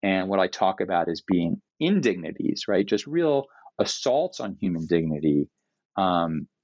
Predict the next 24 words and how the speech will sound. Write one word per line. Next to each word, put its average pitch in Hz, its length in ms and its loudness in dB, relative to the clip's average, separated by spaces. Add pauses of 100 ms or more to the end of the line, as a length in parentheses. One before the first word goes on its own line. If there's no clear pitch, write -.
uh, 82 60 4 (440)
uh, 98 200 2
leveled 95 340 2
at 85 100 -8
people 98 280 0
of - 100 -4
color 85 380 2
over - 160 0
time, 76 480 -2 (1500)
that, 117 360 2 (640)
that 113 140 6 (220)
democracy 123 840 0
really 101 680 0 (140)
is, 87 500 2 (240)
is 87 180 0
designed 92 920 -2 (180)
to 85 340 4 (280)
redress 95 720 2
that 87 240 0
type 87 260 0
of 98 100 -2
a 104 120 -6
history 95 600 2 (560)
by, 95 180 6